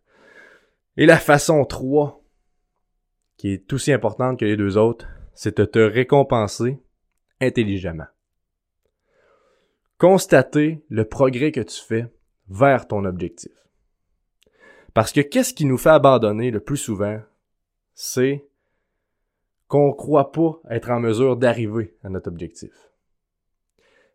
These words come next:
Puis avec cette croyance-là dans notre tête, là, ben dès qu'il y a une embûche qui se présente, dès que ça devient un peu plus dur que prévu,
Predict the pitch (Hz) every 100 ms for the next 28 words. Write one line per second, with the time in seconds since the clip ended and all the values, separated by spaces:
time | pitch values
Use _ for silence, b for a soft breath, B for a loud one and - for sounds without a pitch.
0 | - 123 135 151 - 214 214 - 175 175
1 | 165 - 185 151 117 98 _ - 139 143
2 | 139 107 113 - _ _ _ _ _ _
3 | _ _ _ _ 113 120 196 202 156 127
4 | 135 123 139 143 - 117 - 104 104 104
5 | - _ _ _ _ _ - 135 180 147
6 | 120 117 143 143 170 170 143 113 117 131
7 | 117 _ _ _ 113 - 110 95 110 -